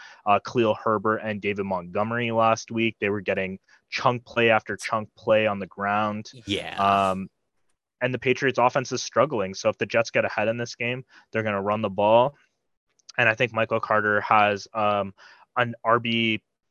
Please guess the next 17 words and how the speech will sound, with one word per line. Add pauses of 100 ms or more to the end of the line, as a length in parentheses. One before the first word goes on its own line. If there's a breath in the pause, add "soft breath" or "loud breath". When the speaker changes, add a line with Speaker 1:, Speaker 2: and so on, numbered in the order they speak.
(180)
Speaker 1:
two, (640)
high-end
R
B
two,
maybe
even
breaks
that
R
B
one
threshold
this
week. (1160)
Speaker 2:
Really,
eh?